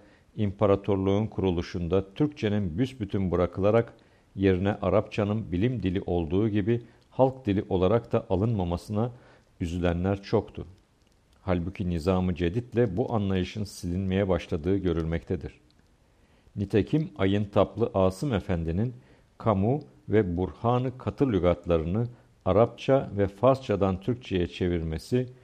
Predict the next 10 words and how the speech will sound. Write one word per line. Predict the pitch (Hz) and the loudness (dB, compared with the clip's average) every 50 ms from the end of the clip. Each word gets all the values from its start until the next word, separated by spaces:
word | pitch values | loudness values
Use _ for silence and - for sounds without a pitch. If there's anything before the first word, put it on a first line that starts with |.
| _ _ _ _ _ _ - | _ _ _ _ _ _ -2
Türk | - 170 151 - | -2 -2 0 -2
kütüphanesinin | - 113 104 110 98 - 101 92 87 87 - - 98 92 95 101 95 90 95 - | -2 -2 -2 -2 -2 0 0 0 0 -2 -2 -2 -2 -2 0 0 -2 -4 -6 -6
zenginleşmesi | - - 95 92 92 90 98 95 95 95 90 - - 98 90 - - 127 | -2 0 0 2 2 0 0 0 0 0 -2 -2 -4 -4 -4 -4 -2 0
yolunda | 110 95 87 82 78 80 82 82 98 98 87 | 0 0 0 0 -2 -4 -2 -2 -2 0 0
bir | 101 98 80 | -2 -2 -2
dönüm | 80 87 92 107 101 90 | -2 0 0 0 0 -2
noktasıdır. | 80 76 - - 85 80 - - 78 - - - - - _ _ _ _ _ _ _ _ _ _ _ _ _ _ _ _ _ _ _ _ _ _ _ _ _ - - - | -4 -4 -6 -6 -8 -8 -8 -10 -14 -14 -14 -16 -18 -20 _ _ _ _ _ _ _ _ _ _ _ _ _ _ _ _ _ _ _ _ _ _ _ _ _ -20 -4 0
Türkçe'ye | 151 156 151 - - 117 107 101 | 0 0 0 0 0 4 4 6
yapılan | 95 90 87 - 92 92 92 90 | 6 4 4 2 0 0 0 0
tercümeler | - - 90 87 76 - 87 82 82 80 98 110 - | 0 0 0 0 0 -2 -2 -2 0 2 2 0 0